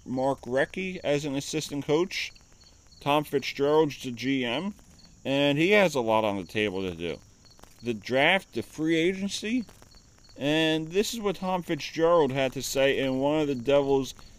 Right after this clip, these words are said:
media availabilities. You can find it on YouTube. They have interviews with Quinton Byfield, Jamie Drysdale, Jack, Jack Quinn, it looks like.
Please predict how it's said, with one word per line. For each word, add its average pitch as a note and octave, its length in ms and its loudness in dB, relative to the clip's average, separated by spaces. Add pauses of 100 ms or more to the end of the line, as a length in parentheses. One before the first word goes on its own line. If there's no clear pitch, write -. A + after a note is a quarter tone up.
(200)
media D#3 680 2 (120)
availabilities. D3 1200 4
You A#2+ 100 -8
can B2 140 -2
find C#3 280 -2
it C#3 60 2
on A#2+ 240 0
YouTube. C3+ 380 0
They B2 140 0
have B2+ 200 2
interviews B2+ 520 -4
with G2+ 200 -6
Quinton B2+ 480 -4 (560)
Byfield, C#3+ 880 2 (380)
Jamie C3+ 380 0
Drysdale, C3+ 760 0
Jack, B2 440 -4 (340)
Jack B2 320 0
Quinn, D3+ 320 -2
it D3 80 -6
looks D3+ 260 -4
like. D#3 280 -4